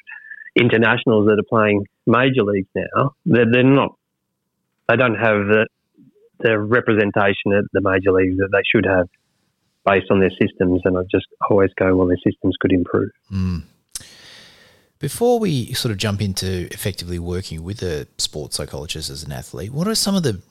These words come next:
Speaker 2: really common misconceptions that are held by athletes and parents regarding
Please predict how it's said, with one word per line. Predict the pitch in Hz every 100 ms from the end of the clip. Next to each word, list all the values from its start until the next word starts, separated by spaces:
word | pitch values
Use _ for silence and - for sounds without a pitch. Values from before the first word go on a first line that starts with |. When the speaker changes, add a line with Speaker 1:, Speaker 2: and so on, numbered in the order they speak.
| 92 _ 139
Speaker 2:
really | 120 110 98
common | - - 95 85
misconceptions | 90 - - 80 - 80 - 113 78 -
that | 87
are | 78 - -
held | 98 85
by | 82
athletes | 85 82 76
and | 87 -
parents | - 80 82 64 - -
regarding | 80 76 76 76 101 113